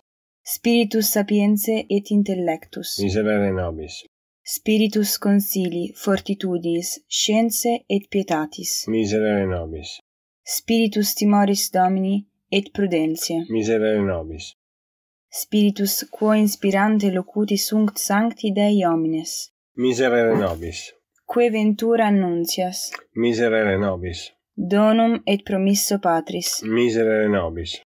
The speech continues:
Speaker 1: Spiritus Sancte Paraclite arguens mundum.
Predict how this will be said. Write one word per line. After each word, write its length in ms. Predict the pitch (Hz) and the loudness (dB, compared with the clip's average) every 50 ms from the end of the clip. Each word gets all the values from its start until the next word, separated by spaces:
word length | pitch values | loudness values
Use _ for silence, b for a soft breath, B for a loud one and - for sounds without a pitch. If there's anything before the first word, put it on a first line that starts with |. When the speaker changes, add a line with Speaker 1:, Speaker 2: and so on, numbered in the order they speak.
| _ _ _ | _ _ _
Speaker 1:
Spiritus 800 | - - - - - - 214 220 220 220 214 214 - 202 202 - | -12 -10 -10 -8 -4 -2 0 2 2 2 2 0 0 0 0 0
Sancte 580 | - - - - 190 190 190 196 - - 196 | -2 -2 0 0 2 2 0 0 -2 -2 -2
Paraclite 800 | - - 175 175 180 185 185 185 - 202 196 - 202 190 190 - _ | 0 2 2 4 4 2 2 0 -2 -6 -4 -2 -2 -4 -4 -4 _
arguens 680 | - 180 180 185 185 196 - 196 190 190 190 190 - - | 0 2 2 2 2 0 -2 -2 -2 -2 -2 -4 -4 -4
mundum. 460 | 180 175 170 165 160 156 156 160 | -4 -2 0 0 0 0 -2 -4